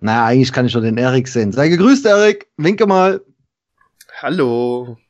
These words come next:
Speaker 1: Schön, dich zu hören.
Speaker 2: Schön,
Speaker 1: Wir
Speaker 2: dich
Speaker 1: sind
Speaker 2: zu hören.
Speaker 1: hier nach langer Zeit,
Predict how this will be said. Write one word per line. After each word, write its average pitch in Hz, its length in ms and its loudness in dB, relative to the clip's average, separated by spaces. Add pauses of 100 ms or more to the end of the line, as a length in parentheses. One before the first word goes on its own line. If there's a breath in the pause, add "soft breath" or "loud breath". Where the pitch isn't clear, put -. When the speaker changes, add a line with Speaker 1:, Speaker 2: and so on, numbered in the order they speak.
(680)
Speaker 1:
Schön, 135 240 0
dich 117 140 -6
zu 113 100 -4
hören. 107 220 -4 (480)
Speaker 2:
Schön, - 480 -10
Speaker 1:
Wir 240 80 2
Speaker 2:
dich 247 60 -4
Speaker 1:
sind 349 100 2
Speaker 2:
zu 147 60 -4
hören. 104 100 -6
Speaker 1:
hier 123 520 -2
nach 143 220 0
langer 208 340 0
Zeit, 107 540 -4